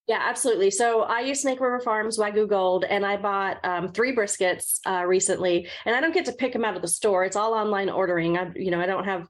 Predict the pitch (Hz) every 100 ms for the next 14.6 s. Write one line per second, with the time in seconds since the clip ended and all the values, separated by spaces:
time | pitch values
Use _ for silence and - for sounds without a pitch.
0 | - - - 220 - 202 202 208 190 190
1 | 180 185 180 190 185 180 175 165 - 196
2 | 202 208 185 165 175 202 196 220 - -
3 | 247 226 196 202 196 190 190 - 190 190
4 | 214 202 196 180 175 202 - 196 196 185
5 | 180 170 208 190 170 160 160 - - -
6 | - 202 202 156 - - 214 220 214 208
7 | 196 175 170 - 208 175 - 208 202 220
8 | 226 - 208 - - 233 226 214 214 208
9 | 214 196 - 196 190 185 185 185 180 _
10 | - _ 202 202 190 175 175 170 170 175
11 | 165 165 - 165 160 165 156 160 165 -
12 | - - 190 175 170 - - 220 208 196
13 | 196 185 185 180 185 _ 190 170 165 165
14 | 185 185 175 170 -